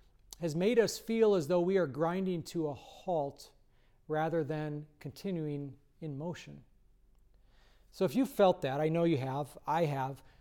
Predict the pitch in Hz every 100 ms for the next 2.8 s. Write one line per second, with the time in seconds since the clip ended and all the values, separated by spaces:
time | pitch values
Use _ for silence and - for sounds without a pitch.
0 | - - 160 151 185 - - 196 269 233
1 | 175 220 214 196 - 160 165 190 - -
2 | - 160 156 - 190 170 139 -